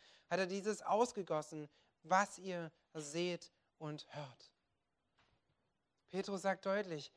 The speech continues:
Jesus ist nun erhöht. Er hat sein Werk auf dieser Welt vollbracht. Er hat das neue Zeitalter eingeläutet. Er hat Errettung geschaffen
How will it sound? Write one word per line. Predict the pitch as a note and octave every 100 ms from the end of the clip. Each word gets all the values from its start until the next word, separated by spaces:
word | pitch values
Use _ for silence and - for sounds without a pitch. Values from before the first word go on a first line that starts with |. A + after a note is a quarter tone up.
| _
Jesus | F3 G3+ A3 G3+
ist | F3 E3 -
nun | F3+ F#3+ A3+ A#3 A3 - _ -
erhöht. | F#3+ F3+ E3 A#3 A3 - - _ -
Er | F3+
hat | G3 -
sein | G3+ F#3+ F3
Werk | G3+ G#3+ -
auf | F3+
dieser | G3+ F#3 F3+
Welt | F#3+ G3+
vollbracht. | - G3+ G3 F3 F3+ A3 G#3+ - - -
Er | F#3
hat | F#3
das | G3+ G3+
neue | G3+ A3+ A3 -
Zeitalter | - G#3 B3 - F#3 F3+ F3 F3+ E3+ - -
eingeläutet. | - G#3 A3+ A#3+ G3 E3+ E3+ E3+ E3+
Er | F3
hat | F#3+ F#3+
Errettung | G3 F3+ A3+ A#3+ G#3+
geschaffen | G3 - A3 A#3 - F3+